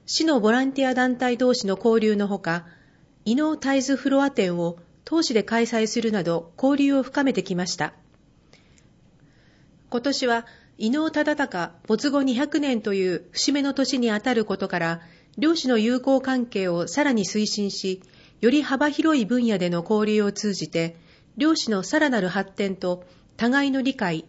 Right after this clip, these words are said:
連携を深めることを目的に、香取市と友好都市協定を締結しました。一月十九日に、香取市内で行われた協定締結式には、伊能忠敬、間宮林三、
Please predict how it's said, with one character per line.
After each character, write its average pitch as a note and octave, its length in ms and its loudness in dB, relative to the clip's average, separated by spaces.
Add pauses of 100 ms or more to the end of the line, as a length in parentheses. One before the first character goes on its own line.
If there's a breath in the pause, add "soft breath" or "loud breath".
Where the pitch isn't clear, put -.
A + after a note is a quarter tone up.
(160)
連 C#4 260 0
携 C#4+ 180 2
を C4 40 0
深 C4+ 220 -2
め C4 120 0
る B3 80 0
こ G3+ 140 -4
と G3 160 0
を - 20 -2
目 E3+ 180 0
的 F3+ 280 -6
に、 E3+ 200 -4 (420 loud breath)
香 A3+ 120 -2
取 D4+ 240 2
市 - 140 0
と E3+ 340 -2
友 C4 200 0
好 D#4 200 0
都 D#4 140 -2
市 D4+ 100 -2
協 D4+ 220 0
定 G3+ 180 2
を E3+ 80 2
締 F#3 220 -2
結 F#3 240 -4
し - 80 -4
ま F3+ 100 0
し F3 120 -8
た。 D3 180 -6 (1200 soft breath)
一 D4 240 -2
月 D#4 260 2
十 C#4+ 220 4
九 B3 100 0
日 G3+ 240 0
に、 F3 300 -4 (180)
香 - 140 -4
取 D4 200 2
市 D4+ 140 -2
内 D4+ 180 0
で G3 100 2
行 F3 180 0
わ G3+ 240 0
れ G3 80 -2
た F3 140 -4
協 G#3+ 200 2
定 G#3+ 220 0
締 G#3 200 0
結 G#3 280 -4
式 - 180 -8
に E3 140 -2
は、 D#3 220 -4 (520 soft breath)
伊 A#3 80 0
能 D#4 220 2
忠 C#4 260 0
敬、 D#3+ 360 0 (360 soft breath)
間 C4+ 140 2
宮 B3 200 2
林 F#3 240 2
三、 E3+ 280 -2